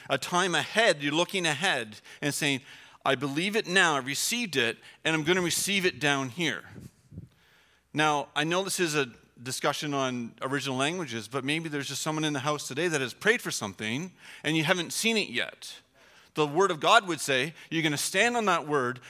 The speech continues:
believing that you, it's, it's already been done in the spiritual realm and that you're just waiting upon it to see it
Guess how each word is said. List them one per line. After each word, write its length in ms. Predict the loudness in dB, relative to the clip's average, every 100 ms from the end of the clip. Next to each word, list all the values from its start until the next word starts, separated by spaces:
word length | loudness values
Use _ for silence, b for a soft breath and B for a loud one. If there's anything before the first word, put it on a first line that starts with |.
| B
believing 680 | 0 2 0 0 0 0 2
that 160 | 2
you, 260 | 2 -2 0
it's, 160 | -2 -2
it's 180 | -4 -2 2
already 260 | 6 6
been 220 | 2 -2
done 200 | 2 2
in 120 | 2 -4
the 60 |
spiritual 580 | -6 -4 -2 -2 0 -2
realm 400 | -2 -2 -4 -8 B B
and 120 | 2
that 160 | 2
you're 80 | 2
just 180 | -2 -2
waiting 420 | 4 6 6 4
upon 320 | -2 2 2
it 100 | 2
to 80 | -2
see 380 | -2 0 4 6
it 160 | 6